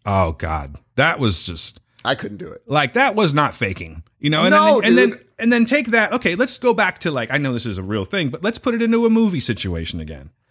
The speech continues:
Speaker 1: The way that they filmed that was totally intentional, but you have, I think it even helped it because the lights are out.
Speaker 2: Mm-hmm.
Speaker 1: That intro they do, those, like, the latest thing they were doing on their tour. That's how they opened up when I saw
Speaker 2: Yep.
Speaker 1: them last. It was that, you know, the keyboards and then the slow and then it kicks in. Um,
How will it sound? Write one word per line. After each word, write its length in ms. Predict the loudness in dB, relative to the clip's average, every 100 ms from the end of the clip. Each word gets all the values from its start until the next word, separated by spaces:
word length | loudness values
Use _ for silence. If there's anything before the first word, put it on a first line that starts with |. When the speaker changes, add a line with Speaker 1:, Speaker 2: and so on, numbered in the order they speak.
| -2
Speaker 1:
The 100 | 0
way 260 | 4 4 4
that 200 | 2 2
they 120 | -2
filmed 420 | -2 -2 2 0
that 220 | -2 -10 _ _ _ -6
was 200 | -2 0
totally 340 | 2 2 2
intentional, 440 | 2 2 0 -2 -2
but 220 | 0 2
you 80 | 2
have, 280 | 2 -2 -4
I 80 | -4
think 240 | -2 -2
it 100 | 0
even 280 | 0 0 -2
helped 320 | -2 -2 -4
it 80 | -6
because 340 | -4 -2 -2 -6 _ _ _ _ _ _ -20 -10
the 60 | 0
lights 300 | 2 2 2
are 120 | 2
out. 220 | 0 -6 _ _ _ -16
Speaker 2:
Mm-hmm. 300 | -12 -10 -10 -4
Speaker 1:
That 240 | 0 2 6
intro 320 | 4 6 4
they 160 | 4
do, 280 | 4 4 4
those, 220 | 4 4
like, 160 | 2 0
the 80 | 0
latest 320 | 2 2 0
thing 120 | 0
they 80 | 2
were 80 | 0
doing 200 | -2 -2
on 80 | -4
their 80 |
tour. 160 | -6 -6
That's 120 | -4
how 100 | -2
they 100 | 0 0
opened 220 | 0 -4
up 100 | -6
when 80 | -6
I 100 | -6
saw 140 | 0
Speaker 2:
Yep. 100 | 0
Speaker 1:
them 120 | -2
last. 260 | -10 -10 -8
It 40 |
was 80 | -8
that, 140 | -10 -14 -10
you 100 | -8
know, 60 | -8
the 80 | -2
keyboards 560 | 2 4 6 6 4
and 80 | 2
then 80 | 0
the 60 |
slow 420 | -2 -2 0 0 0
and 80 |
then 80 | -4
it 80 | -6
kicks 220 | -10 -10
in. 120 | -14 -16 _ _ _ -20 -6
Um, 460 | -2 0 -2 -4